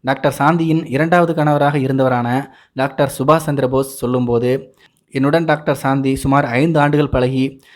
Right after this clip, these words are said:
என்னிடம் பணத்தை ஏமாற்றியதோடு என்னையும் போலீசில் சிக்க வைத்து விட்டார். ஒவ்வொரு இடத்திலும் ஒவ்வொரு பிரச்சனையை உண்டாக்குவதுதான்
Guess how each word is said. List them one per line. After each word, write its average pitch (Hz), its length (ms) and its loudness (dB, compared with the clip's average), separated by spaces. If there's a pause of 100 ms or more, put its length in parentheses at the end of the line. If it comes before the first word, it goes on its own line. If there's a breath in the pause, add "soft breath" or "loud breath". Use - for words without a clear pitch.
(120 soft breath)
என்னிடம் 143 380 0
பணத்தை 156 440 0
ஏமாற்றியதோடு 139 840 2 (200 soft breath)
என்னையும் 160 460 0
போலீசில் 143 400 0
சிக்க 139 280 -6
வைத்து 127 240 -2
விட்டார். 127 540 -2 (300 soft breath)
ஒவ்வொரு 165 380 4
இடத்திலும் 160 460 0
ஒவ்வொரு 147 320 0
பிரச்சனையை 143 420 -2
உண்டாக்குவதுதான் 131 760 0